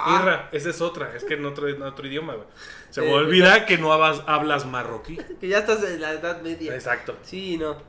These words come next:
Speaker 2: dejé ese lenguaje hace mucho tiempo.
Speaker 1: Exacto.
Speaker 2: <laughs> Ok, mira, ¿quién lo diría?
Speaker 1: Eh, un dato curioso que no sé por qué está aquí,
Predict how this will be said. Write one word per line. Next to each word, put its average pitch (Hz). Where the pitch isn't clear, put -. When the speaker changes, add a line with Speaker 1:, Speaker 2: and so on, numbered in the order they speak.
Speaker 2:
dejé 151
ese 170
lenguaje 135
hace 120
mucho 123
tiempo. -
Speaker 1:
Exacto. 131
Speaker 2:
<laughs> 185
Ok, 139
mira, 170
¿quién 285
lo 330
diría? 220
Speaker 1:
Eh, 202
un 202
dato 214
curioso 254
que 285
no 190
sé 202
por -
qué 165
está 151
aquí, 220